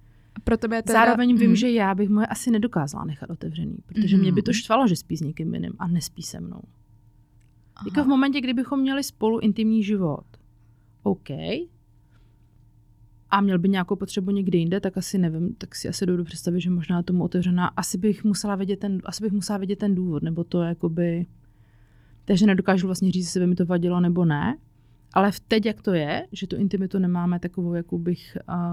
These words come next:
Speaker 2: chtěla mít, tak by mi to rozhodně vadilo, že má jinou ženu. Tak bych to vlastně cítila asi jako nějakou zradu,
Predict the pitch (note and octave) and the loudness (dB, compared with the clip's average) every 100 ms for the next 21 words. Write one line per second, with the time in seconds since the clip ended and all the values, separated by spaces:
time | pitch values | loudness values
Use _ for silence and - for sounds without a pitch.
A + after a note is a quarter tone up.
0 | F3 - G3+ F#3 F3 D3+ G3+ - - F#3+ | -4 -4 0 2 2 2 -4 -4 -2 0
1 | F#3 F3+ F#3 - - E3+ E3 E3 E3 E3 | 4 2 2 -2 -2 -2 0 0 -2 -4
2 | - - F3+ - - C#3+ E3+ E3 - F#3 | -4 -2 0 -2 -4 -6 -4 -4 0 2
3 | F3+ E3 F3+ E3+ F3+ - - - - F#3 | 2 0 -2 0 -2 -4 -4 -2 -2 -4
4 | E3 F3+ E3+ - F3+ E3 D3+ | -2 -2 -2 -2 0 0 -2